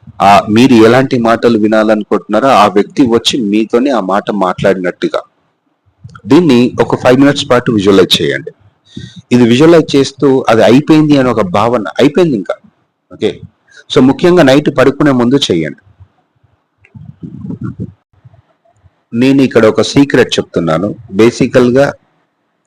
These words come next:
నా మ్యారేజ్ జరిగి, అప్పటికి నేను, నాకు మ్యారేజ్ జరిగే టైం కల్లా నేను సీక్రెట్ బుక్ చదివాను, కానీ ఏమనుకుంటే జరుగుతుందని తెలుసు, కానీ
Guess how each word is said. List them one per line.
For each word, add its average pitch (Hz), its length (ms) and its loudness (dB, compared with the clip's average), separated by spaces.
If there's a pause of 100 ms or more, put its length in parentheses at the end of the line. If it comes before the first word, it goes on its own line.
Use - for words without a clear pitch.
(480)
నా 107 340 2
మ్యారేజ్ 117 560 0
జరిగి, 110 360 2
అప్పటికి 135 380 -2
నేను, 113 320 2
నాకు 101 340 -2
మ్యారేజ్ 104 380 2
జరిగే 107 260 0
టైం 107 260 -2
కల్లా 107 340 0 (120)
నేను 98 160 0
సీక్రెట్ 120 440 0
బుక్ 117 240 -4
చదివాను, 110 360 0
కానీ 113 220 -2
ఏమనుకుంటే 107 600 0
జరుగుతుందని 101 500 0
తెలుసు, 101 240 -2
కానీ 110 240 -6